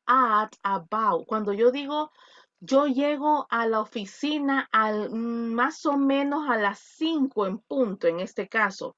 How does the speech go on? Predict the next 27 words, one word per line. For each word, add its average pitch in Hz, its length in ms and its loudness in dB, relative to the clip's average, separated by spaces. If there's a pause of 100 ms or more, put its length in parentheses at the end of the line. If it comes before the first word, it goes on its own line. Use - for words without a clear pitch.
(120)
Por 269 120 4
ejemplo, 247 440 2
I 202 240 4
get 190 240 -6
to 240 140 2
the 247 220 2
office. - 720 -4 (400)
Teacher, 277 340 0
¿cómo 294 320 -2
digo? 277 460 -4
Yo 247 200 6
llego 247 440 0
a 247 100 -2
la 214 80 -4
escuela 240 680 0
más 226 440 -6
o 254 80 2
menos 294 720 -4
como 220 280 2
a 202 60 0
las 185 240 -6
siete 285 640 -2
de 190 120 0
la 180 120 0
mañana. 165 580 -6 (380)
I 160 440 0
get 175 400 2